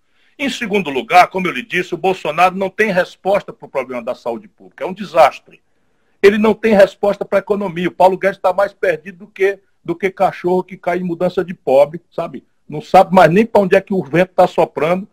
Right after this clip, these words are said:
porque o desastre econômico colidiu com a precariedade do conhecimento dele, da economia e do Brasil, que ele não conhece. O Bolsonaro é um despreparado completo. Então, o que é que quer o Bolsonaro? Criar uma confusão pra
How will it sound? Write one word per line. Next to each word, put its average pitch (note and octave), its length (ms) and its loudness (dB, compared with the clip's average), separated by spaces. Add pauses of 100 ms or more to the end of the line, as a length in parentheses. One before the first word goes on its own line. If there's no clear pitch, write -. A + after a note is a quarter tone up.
(220)
porque - 200 -8
o F3+ 60 2
desastre E3+ 500 0
econômico D#3 640 -4
colidiu F#3 500 0
com F#3+ 120 -2
a F#3+ 80 4
precariedade D3 840 -2
do B2 160 -20
conhecimento C3+ 560 -14
dele, A2+ 260 -8
da C3 100 -4
economia G3 480 -8
e - 20 -12
do D#4+ 120 -8
Brasil, C#4+ 380 -4
que C3+ 80 -16
ele B2 100 -14
não C#3+ 120 -6
conhece. B2+ 440 -12
O C#3 40 -18
Bolsonaro D#3+ 520 -6
é G#3 40 -8
um G#3+ 40 -12
despreparado D#3 600 0
completo. C3 480 -8 (400)
Então, B3 140 2
o - 20 -6
que C4 80 -2
é A3+ 60 -2
que G#3 120 -12
quer G3+ 140 2
o G3 80 4
Bolsonaro? C#3+ 640 -6
Criar A3 280 0
uma G#3 100 0
confusão F3 680 -4 (480)
pra G3 160 2